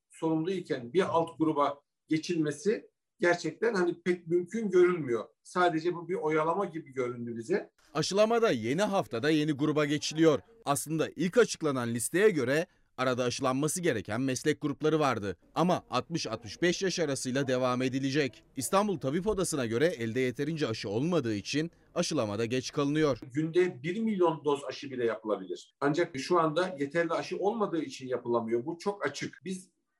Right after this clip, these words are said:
Speaker 1: bugüne kadar bu aşılama işlemini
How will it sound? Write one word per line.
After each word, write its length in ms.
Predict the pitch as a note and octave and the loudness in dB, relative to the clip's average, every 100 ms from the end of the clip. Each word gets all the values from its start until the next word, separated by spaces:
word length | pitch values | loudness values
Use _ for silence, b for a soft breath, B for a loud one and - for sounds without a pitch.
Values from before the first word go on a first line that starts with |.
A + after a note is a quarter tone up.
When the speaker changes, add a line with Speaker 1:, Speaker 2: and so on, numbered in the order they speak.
| _ | _
Speaker 1:
bugüne 380 | E3 F#3 G#3 F#3 | -6 -2 -2 -2
kadar 280 | D3+ D#3+ D#3+ _ _ | -2 -4 -8 _ _
bu 440 | D#3 C#3+ F3 G3+ D3+ | -8 -2 0 0 -2
aşılama 420 | - D#3+ E3 F3+ | -2 -2 0 -2
işlemini 580 | E3 D#3 D3+ D#3 G3+ | -4 -4 -4 -4 -6